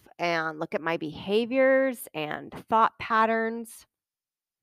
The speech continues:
and even my clothes, <laughs> even my wardrobe, and see what was no longer representative of my truth. And I looked at all the little and big ways that I was really people-pleasing.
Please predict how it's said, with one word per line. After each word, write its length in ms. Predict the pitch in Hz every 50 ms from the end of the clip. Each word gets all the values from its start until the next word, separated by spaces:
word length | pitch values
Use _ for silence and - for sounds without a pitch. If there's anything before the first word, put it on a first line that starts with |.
| _ _ _ _ _ _ - - _ _ _ - 208
and 180 | 196 196 196 -
even 200 | 254 285 403 381
my 120 | 349 330
clothes, 480 | - - - 240 226 151 143 196 - -
<laughs> 0 |
even 340 | 233 254 269 320 302 370 320
my 140 | 330 233 254
wardrobe, 640 | 180 175 214 247 269 - 170 160 170 175 185 - - - - - - - - -
and 180 | - 240 302 285
see 260 | - - 339 349 381
what 200 | 359 349 269 -
was 180 | 247 262 226 202
no 300 | 180 175 170 175 190 208
longer 540 | 214 190 175 175 175 175 170 175 170 170 -
representative 1300 | - 165 190 196 - - 202 185 185 170 - 190 185 247 226 - 220 185 - - - 165 175 170 151 156 _ _ -
of 200 | - 170 175 -
my 200 | - - - -
truth. 560 | - - - 175 - - - - - - - - _ _ _ _ _ _ _ _ _ _ _ _ _ _ _ -
And 140 | 180 185 190
I 60 | 208
looked 240 | 214 247 269 - -
at 100 | 226 - -
all 300 | 170 190 226 247 254 247
the 100 | 214 202
little 480 | 175 170 160 151 147 151 151 156 190 _ _ _ _ _ _ -
and 260 | 269 330 381 320 208
big 200 | - 156 147 143
ways 600 | 160 156 156 101 110 139 170 233 240 - - - _ _ _ _ _ _ -
that 100 | - 190
I 80 | 202 190
was 180 | 185 190 160
really 200 | 160 175 175 170
people-pleasing. 960 | - - - - - - 208 - - - 165 156 - - - - - - -